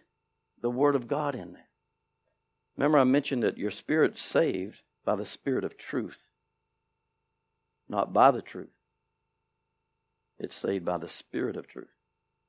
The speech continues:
My soul gets saved by the truth of the Spirit. So when God gives me a word, a scripture comes off the page,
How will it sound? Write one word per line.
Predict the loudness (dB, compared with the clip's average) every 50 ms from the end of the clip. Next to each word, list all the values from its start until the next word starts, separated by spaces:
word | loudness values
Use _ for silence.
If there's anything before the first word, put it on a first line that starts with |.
| _ _ _ _ _ _ _ _ _ _ _ _ _
My | -6 -6 -4
soul | -4 -4 0 2 2 2 4 2 0 0 -2
gets | -4 -8 -8 -8
saved | -8 -8 -4 -2 -2 -2 -2 -2 -6 -10 -14 _ _ _ _ _ _ _ _ _ _ _ _ _ -6
by | -4 -4
the | -4 -6 -8
truth | -10 -8 -10 -10 -10 -8 -10
of | -12 -12
the | -12
Spirit. | -16 -16 -12 -8 -6 -6 -6 -6 -10 _ _ _ _ _ _ _ _ _ _ _ _ _ _ _ _ _ _ _ _ _ _ _ _ _ _ _ _ _ _ _ _ _ _ _ -6
So | -4
when | -2 -2 0 2
God | 2 2 4 2 0 -2 0
gives | 0 0 0 0
me | -2 -4 -2 -2
a | -2 -2
word, | -2 0 2 4 4 4 4 2 0 -4 -6 -12 _ _ _ _ _ _ _ _ _ -20
a | -18
scripture | -16 -12 -8 -8 -8 -8 -8 -10 -10 -10
comes | -10 -8 -10 -6 -4
off | -4 -6 -6
the | -8 -12
page, | -12 -8 -6 -6 -6 -8 -10 -16